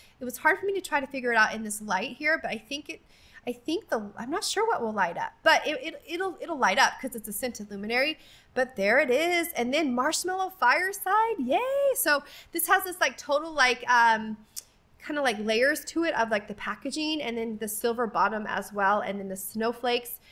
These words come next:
And, oh, this is so sweet, that fireside marshmallow. It's so, so good. So, yeah, here we have the toasted marshmallow, smoldering woods, and fire roasted vanilla.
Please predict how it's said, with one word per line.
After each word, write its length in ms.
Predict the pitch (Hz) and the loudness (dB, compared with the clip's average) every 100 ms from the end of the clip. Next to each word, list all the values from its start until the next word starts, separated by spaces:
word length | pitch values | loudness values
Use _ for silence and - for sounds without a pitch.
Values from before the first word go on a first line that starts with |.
| - - _ | -20 -20 _
And, 280 | - 233 220 | 0 0 2
oh, 140 | - 214 | 0 2
this 200 | 233 - | 0 -2
is 160 | 202 | -6
so 220 | - 226 | -2 -2
sweet, 420 | 269 - 220 247 - | -2 -6 -8 -8 -4
that 220 | - - | -6 0
fireside 540 | 220 233 233 - 220 | 2 4 2 -2 -2
marshmallow. 760 | 196 294 - 247 240 254 262 269 - | 0 -2 -2 -2 0 0 -2 -4 -12
It's 220 | 185 - | -14 -8
so, 300 | 208 190 190 | -2 0 -2
so 320 | - 180 196 | -4 -6 -6
good. 180 | - 87 - | -8 -12 -12
So, 120 | - | -10
yeah, 200 | 139 - - _ | -8 -8 -10 _
here 140 | 190 190 | -10 -8
we 100 | 185 | -6
have 320 | 196 147 160 - | -2 -2 -2 -14
the 80 | |
toasted 400 | 196 - 254 262 | -12 -4 -4 -2
marshmallow, 480 | 226 214 - 208 196 | -2 -2 0 -2 -2
smoldering 540 | 202 - 220 240 240 202 | -4 -6 -2 -2 -2 -2
woods, 220 | 196 - | -4 -4
and 140 | 208 | -10
fire 300 | - 185 196 | 0 0 0
roasted 340 | 190 175 - 190 | -2 -8 -10 -8
vanilla. 440 | 220 247 311 381 | -4 2 4 2